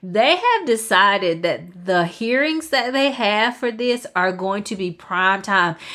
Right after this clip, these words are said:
meaning, no, baby, you're not gonna be at work and you're not gonna have the excuse that you couldn't watch 'cause you was at work. They are having them in the evening so that you can catch them on the news as it happens while you eat your dinner,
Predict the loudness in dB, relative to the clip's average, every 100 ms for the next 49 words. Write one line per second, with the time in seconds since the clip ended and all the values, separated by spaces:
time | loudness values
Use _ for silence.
0 | -16 -6 -2 0 -2 -4 -4 0 2 2
1 | 0 0 -4 -8 -8 -4 0 0 0 0
2 | 0 2 2 2 2 0 -6 -4 0 0
3 | 0 0 0 -2 -6 -6 -6 -6 -10 -10
4 | -6 -6 -2 0 0 -2 -6 -6 -4 0
5 | 0 0 -4 -16 -12 -2 2 4 4 2
6 | 0 0 0 -2 -2 0 0 2 2 2
7 | 2 2 2 2 0 0 0 -2 -6 -16
8 | -2 0 2 0 -2 -2 -2 0 0 -2
9 | -6 -8 -2 0 2 2 0 0 0 0
10 | 0 -2 -4 0 0 0 -2 0 0 -2
11 | 0 2 2 0 -2 -2 -2 -2 -2 -4